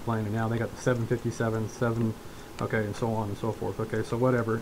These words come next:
Whether it was the, really the reason they call it seven forty-seven, they're gonna say it was the seven hundred and forty-seventh model, and then that's fine.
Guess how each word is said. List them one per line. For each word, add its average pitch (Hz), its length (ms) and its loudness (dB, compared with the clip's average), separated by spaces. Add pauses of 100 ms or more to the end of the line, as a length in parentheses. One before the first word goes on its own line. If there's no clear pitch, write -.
(760)
Whether 143 160 10
it 156 60 10
was 147 180 6
the, 143 60 6
really 147 260 10
the 143 80 10
reason 139 280 10
they 131 100 8
call 131 240 6
it 127 40 2
seven 135 240 6
forty-seven, 127 460 6
they're 120 80 4
gonna 123 120 4
say 123 140 2
it 123 80 6
was 110 120 0
the 110 60 0
seven 135 280 4
hundred 127 220 6
and 113 120 2
forty-seventh 123 580 4
model, 117 400 4
and 117 120 2
then 120 140 4
that's 113 220 0
fine. 156 460 4